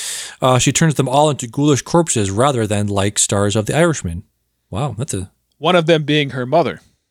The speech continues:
Speaker 1: Being what? Yes, exactly. One of them was her mother. Centuries
Speaker 2: Being witch.
Speaker 1: later, y-, yes, yep.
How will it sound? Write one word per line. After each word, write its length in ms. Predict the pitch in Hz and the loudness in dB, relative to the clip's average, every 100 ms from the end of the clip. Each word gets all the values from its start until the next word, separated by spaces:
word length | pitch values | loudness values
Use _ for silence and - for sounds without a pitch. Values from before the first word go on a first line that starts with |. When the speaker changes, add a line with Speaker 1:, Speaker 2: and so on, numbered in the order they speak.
| _ _ _ - | _ _ _ 0
Speaker 1:
Being 180 | 156 | 4
what? 160 | 156 143 | 4 2
Yes, 300 | 135 101 - | 0 0 -4
exactly. 340 | 107 110 104 | -2 -2 -2
One 120 | 98 113 | -2 0
of 80 | |
them 120 | 110 107 | 0 0
was 140 | 104 | 0
her 100 | 110 | 0
mother. 280 | 101 87 82 - - - - - _ | 0 -2 -10 -14 -14 -14 -16 -20 _
Centuries 640 | - - 208 190 214 202 143 | -2 0 2 0 0 0 0
Speaker 2:
Being 160 | 120 | 0
witch. 100 | 123 | 2
Speaker 1:
later, 560 | 135 135 120 95 87 101 _ _ - | 2 0 -2 -2 -4 -10 _ _ -10
y-, 120 | 113 | -8
yes, 440 | 107 120 92 - - | 0 0 0 -2 0
yep. 200 | 156 | -2